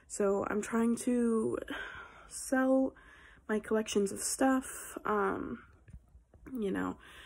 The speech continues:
just try to save money where I can, um, eating a lot of ramen, uh, you know,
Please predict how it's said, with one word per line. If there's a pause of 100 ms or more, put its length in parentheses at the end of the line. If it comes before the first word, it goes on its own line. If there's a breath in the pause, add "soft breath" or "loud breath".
(200 loud breath)
just
try
to
save
money
where
I
can, (180)
um, (920 loud breath)
eating
a
lot
of
ramen,
uh, (480 loud breath)
you
know,